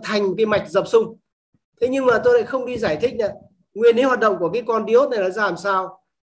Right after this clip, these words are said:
cấu tạo của nó ra làm sao, không giải thích cái cấu tạo của con trở này ra làm sao. Cái đó nó lại làm cái phù-, thuộc về cái điện tử căn bản phần một.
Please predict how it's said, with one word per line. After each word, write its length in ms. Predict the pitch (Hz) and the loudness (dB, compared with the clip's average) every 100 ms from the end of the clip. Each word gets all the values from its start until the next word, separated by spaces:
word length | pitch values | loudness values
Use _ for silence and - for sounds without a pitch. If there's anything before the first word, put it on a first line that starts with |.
| _ | _
cấu 200 | 202 254 | 0 2
tạo 220 | 269 220 | 2 2
của 60 | 180 | 0
nó 80 | 202 | -2
ra 120 | 208 | -2
làm 140 | 196 | -4
sao, 480 | 175 196 190 180 _ _ | -4 -4 -4 -6 _ _
không 260 | - 233 226 | -6 -4 -2
giải 200 | 208 156 | -2 -2
thích 140 | 240 277 - | -2 -4 -8
cái 120 | 214 202 | -16 -4
cấu 140 | 214 | -2
tạo 320 | 233 240 208 165 | 2 0 0 -4
của 80 | 160 | -8
con 140 | 190 | -6
trở 180 | 196 143 | -4 -2
này 100 | 160 | -2
ra 100 | 190 | -2
làm 80 | 180 | -2
sao. 420 | 190 180 175 _ | -2 -4 -6 _
Cái 120 | 185 180 | -6 -2
đó 240 | 175 190 | 0 0
nó 100 | 226 | 0
lại 160 | 226 165 | -2 -2
làm 180 | 156 156 | -4 -4
cái 120 | 208 | -8
phù-, 520 | - - 196 175 - - | -10 -6 0 0 0 -4
thuộc 260 | 185 - | -4 -2
về 200 | 165 156 151 | -2 -2 -2
cái 80 | |
điện 160 | 185 180 | -4 -4
tử 100 | 165 151 | -6 -6
căn 120 | 175 | -6
bản 140 | 147 123 | -6 -6
phần 120 | 143 | -4
một. 260 | 156 151 151 | -2 -2 -4